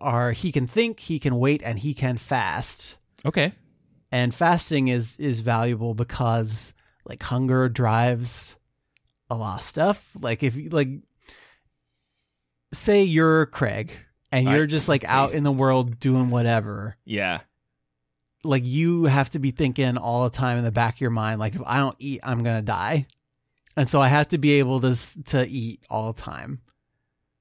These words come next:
Speaker 1: So, like, even if, even if I get divorced and I lose my job and I lose my apartment and I lose everything, I have to still figure out how to get either money for food or food. Like, I just have to be able to eat.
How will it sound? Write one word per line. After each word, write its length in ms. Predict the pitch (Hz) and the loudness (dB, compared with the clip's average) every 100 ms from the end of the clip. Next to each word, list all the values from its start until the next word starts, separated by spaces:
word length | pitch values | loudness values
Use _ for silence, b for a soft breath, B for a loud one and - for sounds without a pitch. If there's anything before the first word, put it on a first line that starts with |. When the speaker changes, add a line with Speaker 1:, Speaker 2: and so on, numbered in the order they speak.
| _ _ _ | _ _ _
Speaker 1:
So, 140 | - | -2
like, 140 | 127 120 | -2 0
even 220 | 165 175 | 0 2
if, 180 | 175 151 | 2 0
even 260 | - 165 180 | -4 0 0
if 120 | 185 | 2
I 420 | 170 160 160 156 156 | 4 4 4 2 0
get 320 | 127 147 135 | 0 0 0
divorced 440 | 147 139 143 127 | -2 2 2 2
and 80 | 131 | 0
I 80 | 123 | 2
lose 220 | 131 131 | 2 2
my 120 | 139 | 2
job 480 | 127 135 123 127 123 | 2 2 4 4 0
and 120 | 104 | -4
I 60 | 120 | -2
lose 220 | 123 127 | 0 0
my 120 | 127 | 0
apartment 440 | 123 135 120 120 113 | -2 -2 -2 -4 -6
and 80 | |
I 140 | 117 120 | -4 -2
lose 220 | 143 135 | 0 0
everything, 480 | 131 113 120 117 117 | 0 -2 -2 -4 -2
I 80 | - | -2
have 200 | 123 123 | -2 0
to 180 | 143 | -2
still 300 | 113 - 147 | -2 -2 -2
figure 280 | 123 147 123 | 0 0 0
out 100 | 123 | 0
how 260 | 107 117 117 | 0 0 0
to 60 | |
get 360 | 113 120 120 - b b b | 0 -2 -2 -8 b b b
either 260 | 190 208 214 | -2 2 2
money 280 | 170 160 185 | 4 2 0
for 160 | 175 180 | -2 -6
food 360 | - 180 175 | 0 2 2
or 220 | 165 143 135 | 2 -2 -2
food. 400 | - 147 147 147 | 0 2 2 2
Like, 180 | 131 | -2
I 100 | - | -2
just 340 | 120 120 - - | -4 -4 -6 -6
have 200 | 117 120 | -6 -6
to 100 | 123 | -6
be 200 | 120 110 | -4 -4
able 220 | 110 101 | -6 -10
to 180 | 98 - | -12 -14
eat. 200 | 67 | -18